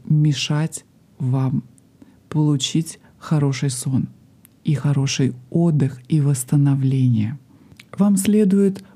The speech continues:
очень внимательно относиться к вечернему времени и отключать телефоны, компьютеры и электронные книги около восьми часов вечера,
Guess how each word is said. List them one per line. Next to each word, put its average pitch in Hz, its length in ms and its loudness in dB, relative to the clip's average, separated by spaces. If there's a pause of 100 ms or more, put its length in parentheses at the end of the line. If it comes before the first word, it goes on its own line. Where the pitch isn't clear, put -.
(140)
очень 247 340 2
внимательно 202 760 4
относиться 156 580 0
к - 100 -4
вечернему 160 580 2
времени 180 540 2
и 165 240 -2
отключать 165 880 -2 (220)
телефоны, 156 720 0
компьютеры 147 840 0
и 175 280 0
электронные 185 880 2
книги 160 680 0 (500)
около 208 540 0
восьми 160 800 0
часов 170 520 -2
вечера, 165 600 -2